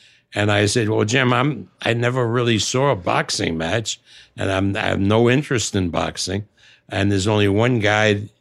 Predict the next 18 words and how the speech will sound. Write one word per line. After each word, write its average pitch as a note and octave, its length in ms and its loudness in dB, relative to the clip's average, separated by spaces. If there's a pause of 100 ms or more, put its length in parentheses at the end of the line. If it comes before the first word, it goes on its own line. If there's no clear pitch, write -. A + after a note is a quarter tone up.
(140)
that F#2+ 180 -2
means A#2+ 420 2
anything, F#2+ 640 -2 (240)
and F#2+ 160 -2
that's G2+ 200 0
Cassius G#2 540 -2
Clay." A#2 500 0 (360)
And F#2+ 240 -4
he A#2 180 2
said, G#2+ 420 0 (220)
"Well, A#2+ 560 0
I'll B2 640 0 (120)
set A#2+ 280 0
up A2 140 0
a G#2+ 80 2
meeting A2 540 2
with F#2+ 200 -2
you, A2 580 4